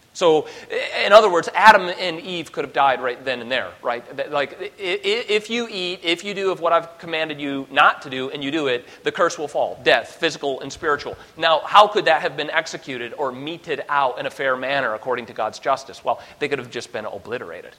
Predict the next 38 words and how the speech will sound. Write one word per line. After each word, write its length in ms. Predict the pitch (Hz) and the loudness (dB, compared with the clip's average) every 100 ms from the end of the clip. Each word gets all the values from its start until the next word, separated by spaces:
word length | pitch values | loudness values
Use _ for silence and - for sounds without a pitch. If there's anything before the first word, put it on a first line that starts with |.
| - | -8
gone, 220 | 113 - - - _ _ - | -8 -8 -14 -18 _ _ -10
over, 360 | 113 - - _ _ _ _ _ _ - | -8 -10 -16 _ _ _ _ _ _ -12
removed, 420 | 131 113 - - _ - | -10 -10 -14 -20 _ -10
dead, 200 | 123 85 - _ _ | -8 -8 -14 _ _
right 160 | 120 117 | -6 -2
then 160 | 117 | -4
and 80 | 113 | -4
there. 200 | 95 71 - _ | -12 -16 -20 _
Physically, 420 | 185 147 117 87 - - - - _ 113 | -6 -6 -10 -14 -16 -14 -14 -14 _ -12
boom, 180 | 123 85 - | -12 -12 -12
gone, 240 | 92 78 - | -10 -12 -12
dust. 360 | - - - - _ _ _ _ _ _ _ _ _ - - - | -10 -10 -14 -20 _ _ _ _ _ _ _ _ _ -20 -10 -4
But 140 | 202 | -2
he 120 | 214 | 0
didn't, 280 | 202 240 - | 0 0 0
and 140 | 196 185 | -2 4
yet 200 | 214 208 | 4 4
it 80 | |
would 100 | 185 | 0
have 60 | 175 | 0
been 140 | 156 | -2
justly 280 | 151 147 156 | -4 -6 -6
so, 260 | 143 262 175 | -4 -2 -2
and 120 | 156 | -6
he 100 | 165 | -6
didn't. 460 | 175 202 107 - - _ _ _ - | -2 -2 -4 -16 -20 _ _ _ -8
Remember, 320 | 147 160 143 | -4 -2 -4
he 140 | 151 | -6
made 260 | 147 139 139 | -6 -6 -4
a, 640 | 120 139 131 131 123 127 127 180 - | -6 -6 -6 -8 -8 -12 -16 -18 -14
a, 420 | 135 127 147 143 | -12 -10 -10 -10
a 40 | 143 | -10
promise, 480 | - 208 113 - - | -4 -4 -4 -12 -16
an 100 | 135 | -14
initial 360 | 127 135 - 131 | -12 -12 -14 -14
promise. 380 | - 127 98 | -8 -8 -8
He 80 | - | -12
said, 180 | 117 123 | -12 -12